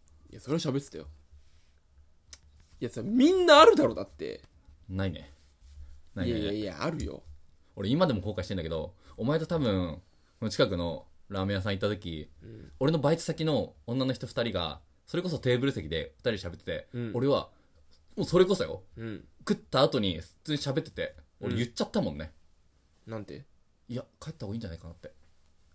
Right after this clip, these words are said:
Speaker 1: あ、言ったの？
Speaker 2: うん。いや、ちょっと、ちょっと帰った方がいいんじゃないって。<laughs> 俺言ったの。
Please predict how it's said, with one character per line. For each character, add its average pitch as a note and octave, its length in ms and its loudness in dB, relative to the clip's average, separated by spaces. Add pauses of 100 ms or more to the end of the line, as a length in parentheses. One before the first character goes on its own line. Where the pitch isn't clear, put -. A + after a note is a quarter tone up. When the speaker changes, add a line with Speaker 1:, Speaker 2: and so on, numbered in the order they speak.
Speaker 1:
あ、 G#3+ 60 -10
言 A3+ 180 -2
っ - 20 -8
た C5+ 280 8
の？ - 240 2
Speaker 2:
う - 40 -4
ん。 - 40 -2
い D#3 120 -8 (120)
や、 D#3 80 -10
ち - 100 -10
ょ - 40 -16
っ - 20 -20 (120)
と、 F3 180 -10 (600)
ち - 60 -4
ょ G#3+ 40 -6
っ - 80 -14
と C#4 80 -2
帰 - 80 4
っ - 60 -8
た - 80 8
方 - 60 2
が E3+ 60 8
い - 20 10
い - 20 6
ん E3+ 40 4
じ D#3+ 40 10
ゃ D3+ 40 6
な D#3 60 4
い - 20 6
っ D#4+ 40 6
て。 - 160 -2 (160)
<laughs> - 180 -16
俺 A2+ 120 2
言 B2 100 6
っ - 20 -2
た F3 200 10
の。 F2+ 280 2